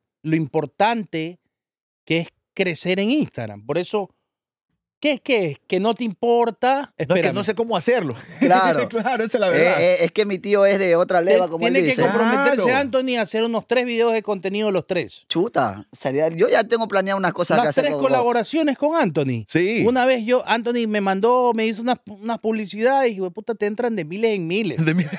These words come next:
Speaker 2: claro, no,
Speaker 1: Haces
Speaker 2: yo no sé.
Speaker 1: así y, y, y, y que subes mil,
Speaker 2: No,
Speaker 1: mil,
Speaker 2: si de los
Speaker 1: mil.
Speaker 2: videos de MasterChef, hermano, todos tienen cuarenta y ocho comentarios. Sale Anthony treinta mil.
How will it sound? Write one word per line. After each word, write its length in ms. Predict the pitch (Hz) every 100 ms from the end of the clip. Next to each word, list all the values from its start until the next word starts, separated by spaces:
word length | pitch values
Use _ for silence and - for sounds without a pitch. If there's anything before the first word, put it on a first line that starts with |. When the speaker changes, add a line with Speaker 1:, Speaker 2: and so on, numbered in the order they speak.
| 240
Speaker 2:
claro, 320 | 220 196 226 208
no, 40 |
Speaker 1:
Haces 120 | 220
Speaker 2:
yo 60 | 254 233
no 80 | 202
sé. 80 |
Speaker 1:
así 260 | 233 277 247 180 185
y, 100 | 160
y, 220 | 170 160 170
y, 80 | 156
y 120 | 160 139
que 160 | - - - _ 143
subes 260 | 226 233
mil, 360 | 190 277 175 107 _
Speaker 2:
No, 120 | 147
Speaker 1:
mil, 340 | 226 269 151 104
Speaker 2:
si 160 | - 202
de 120 | 202
los 140 | 202
Speaker 1:
mil. 140 | 208 262
Speaker 2:
videos 240 | 226 247
de 80 | 240
MasterChef, 760 | 220 196 196 170 - 214 196
hermano, 480 | 180 170 160 104 78 - _ _ _
todos 380 | - 226 233 202
tienen 480 | 214 220 214 180 156
cuarenta 440 | - 143 151 160
y 60 | 175
ocho 240 | 202 214
comentarios. 640 | 196 185 156 131 101 113
Sale 320 | 185 190 202 - _ _
Anthony 500 | 214 277 - 262 247
treinta 420 | - 185 175 165 160
mil. 440 | 214 156 90 208